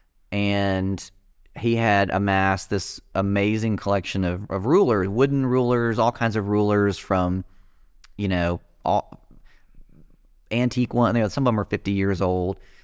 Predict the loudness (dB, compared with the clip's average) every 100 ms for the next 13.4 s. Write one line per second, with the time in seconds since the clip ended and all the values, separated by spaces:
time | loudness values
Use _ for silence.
0 | -14 -6 -2 -2 2 4 4 2 0 2
1 | 2 2 0 0 2 2 0 -4 -2 4
2 | 4 2 -6 -10 -6 -8 -2 -2 -2 -8
3 | -16 -10 -6 -2 -2 -4 -10 _ _ -6
4 | -4 -4 -4 -4 0 0 0 0 0 -2
5 | -8 -10 -4 -2 -2 -2 -2 -2 -2 0
6 | 0 -2 -6 -20 -20 -8 -2 0 0 0
7 | -2 -6 -18 _ _ _ -6 -2 -2 -2
8 | -2 0 0 0 0 0 -2 -4 -4 -4
9 | 0 2 4 4 4 2 2 2 2 0
10 | 0 -2 0 -2 0 -2 0 0 0 0
11 | 0 2 2 2 0 2 4 4 2 2
12 | 0 -2 -2 -4 -2 -2 0 2 2 0
13 | 0 -4 -4